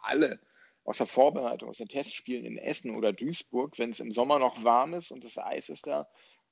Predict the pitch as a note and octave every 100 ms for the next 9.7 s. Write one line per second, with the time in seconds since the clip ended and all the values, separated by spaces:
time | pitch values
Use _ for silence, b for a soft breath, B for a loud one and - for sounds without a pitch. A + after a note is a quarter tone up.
0 | _ - B2 - A#2+ - E3 F3+ C#3 A#2+
1 | D3+ D3+ A2 A2 A2 F#2 B2 - A#2 -
2 | - C#3+ C#3 A#2+ G2+ G2 G2+ G2+ G2+ A2+
3 | A2 - A2 A2 - - - B2 E3+ -
4 | _ _ _ _ _ _ _ _ _ _
5 | _ _ - - - C#3 A#2+ A#2+ B2+ C3
6 | C3 A#2 - - _ _ _ _ - A#2+
7 | B2+ A2+ A2+ C3+ A#2+ C#3 C#3 - B2 C3+
8 | - B2 A#2+ B2 A#2+ _ _ _ _ _
9 | _ _ - A#2+ A#2 A#2